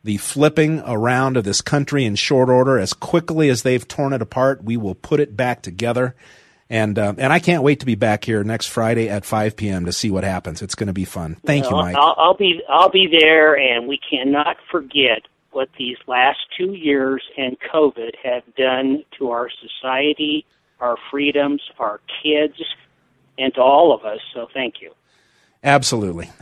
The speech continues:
Speaker 1: Absolutely. And we, we still have full lines. It's just unbelievable. I'm gonna get to everybody that I can. Um,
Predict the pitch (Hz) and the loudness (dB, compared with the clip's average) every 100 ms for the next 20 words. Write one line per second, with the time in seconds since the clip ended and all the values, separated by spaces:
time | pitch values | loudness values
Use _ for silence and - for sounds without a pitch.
0 | - 120 113 - 98 87 80 87 98 135 | -8 -6 -4 -6 -8 -8 -8 -8 -4 -2
1 | 160 - 175 - - - 160 131 87 - | -2 -2 -4 -4 -8 0 2 4 0 -4
2 | 110 95 - 143 147 143 101 92 98 - | -4 -4 -4 0 2 2 0 -2 -6 -8
3 | - 113 - 127 131 127 123 117 117 117 | -10 -12 -10 -6 -2 -2 0 0 0 -2
4 | 107 113 113 107 135 135 143 135 135 123 | -2 -6 -6 -6 -4 -2 0 0 0 0
5 | 131 131 - 104 95 98 - _ _ _ | -2 -2 -6 -10 -8 -10 -14 _ _ _
6 | _ _ _ 110 104 101 92 92 | _ _ _ -10 -6 -6 -6 -8